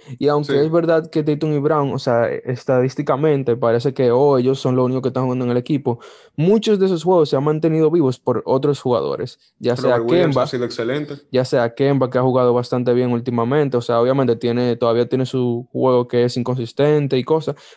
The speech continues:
Speaker 1: pero ya poco a poco está volviendo al mismo Kemba que se veía en Charlotte,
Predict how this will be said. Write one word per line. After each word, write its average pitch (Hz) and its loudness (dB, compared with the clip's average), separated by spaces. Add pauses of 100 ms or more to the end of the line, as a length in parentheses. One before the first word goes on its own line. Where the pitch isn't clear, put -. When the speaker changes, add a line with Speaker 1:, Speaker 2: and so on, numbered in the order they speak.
Speaker 1:
pero 127 2
ya 123 2
poco 135 0
a 131 -2
poco 139 0
está 127 -2
volviendo 131 2
al 123 0
mismo 127 -2
Kemba 123 -2
que 127 -4
se 123 -2
veía 123 0
en 123 -4
Charlotte, 123 0